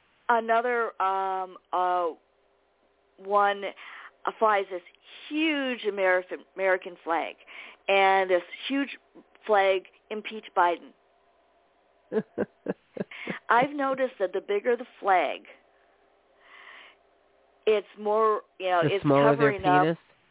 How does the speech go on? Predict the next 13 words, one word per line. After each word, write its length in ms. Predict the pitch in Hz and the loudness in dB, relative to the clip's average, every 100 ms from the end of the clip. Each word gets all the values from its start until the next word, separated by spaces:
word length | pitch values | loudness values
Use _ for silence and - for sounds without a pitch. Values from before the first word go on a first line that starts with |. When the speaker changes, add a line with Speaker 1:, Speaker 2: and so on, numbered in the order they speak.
| _ _ - | _ _ -6
Speaker 2:
Sorry. 340 | 123 117 117 - | -2 0 -2 -6
Speaker 1:
<laughs> 20 | |
The 240 | 202 240 247 | -2 -2 0
small, 200 | 330 240 240 | 0 -2 -2
small, 240 | 247 196 339 | -2 0 4
well, 260 | 403 311 349 - | 4 4 0 -6
Speaker 2:
<laughs> 220 | 349 294 240 | -10 -6 -2
Speaker 1:
that 160 | 220 - | -2 -4
too. 320 | 320 226 180 - 262 247 - | -2 -2 -2 -12 -20 -20 -6
Um, 360 | 226 214 202 202 | -2 0 0 -2
but 120 | 240 226 | 0 4
it's 200 | 220 220 - | 2 0 -6
covering 460 | 254 240 247 233 | -6 -4 -4 -6